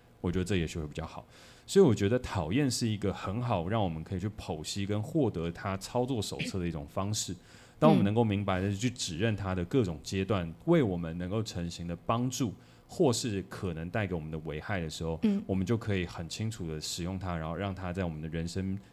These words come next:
Speaker 1: 的这一段道路上变得更加的，我不知道，顺遂吗？可能也可以这样说，
Speaker 2: 嗯。
Speaker 1: 或者是无论如何就可以让我们的人生不要吃那么多苦，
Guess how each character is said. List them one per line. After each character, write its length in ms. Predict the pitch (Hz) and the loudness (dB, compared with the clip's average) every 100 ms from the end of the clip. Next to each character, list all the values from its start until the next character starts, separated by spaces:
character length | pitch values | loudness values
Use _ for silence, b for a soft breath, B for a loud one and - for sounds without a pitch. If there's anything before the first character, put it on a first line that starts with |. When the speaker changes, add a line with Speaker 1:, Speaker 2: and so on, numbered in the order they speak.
| - | -4
Speaker 1:
的 180 | 95 98 | 0 0
这 140 | - | 0
一 60 | 95 | 0
段 180 | 98 90 | 0 0
道 160 | 104 92 | 2 2
路 100 | 90 | 0
上 240 | 92 82 | -2 -4
变 200 | 104 92 | -2 -2
得 120 | 80 | -2
更 220 | 78 92 85 | -4 -4 -2
加 240 | 80 78 | -4 -6
的， 320 | 76 76 73 - B B B B B B | -6 -6 -8 -12 B B B B B B
我 80 | 76 | -6
不 40 | |
知 60 | 82 | -4
道， 140 | 78 | -4
顺 280 | - - 120 | -2 0 2
遂 220 | 107 117 | 2 2
吗？ 220 | 90 82 95 - - - | 2 -2 -6 -12 -20 -14
可 120 | - | -6
能 100 | 87 | -2
也 80 | 82 | -2
可 100 | 90 | 0
以 60 | 85 | 2
这 80 | |
样 120 | 220 208 | 4 4
说， 180 | 90 | 0
Speaker 2:
嗯。 20 | 76 | -2
Speaker 1:
或 180 | 104 | 0
者 80 | 92 | 0
是 120 | 95 | 0
无 120 | 85 98 | -2 0
论 140 | 110 | 0
如 80 | 92 | 0
何 120 | 85 | -2
就 140 | 87 | -2
可 120 | 92 90 | -4 -2
以 40 | |
让 120 | 101 | -2
我 60 | 98 | -2
们 140 | 85 | -2
的 60 | 80 | -4
人 80 | 82 | -4
生 180 | 92 | -6
不 140 | 87 90 | -4 -2
要 300 | 95 92 90 b b b - | 0 0 -2 b b b -8
吃 180 | - 104 | -4 -2
那 60 | |
么 100 | 98 | 0
多 100 | 98 | 0
苦， 240 | 98 - | -2 -8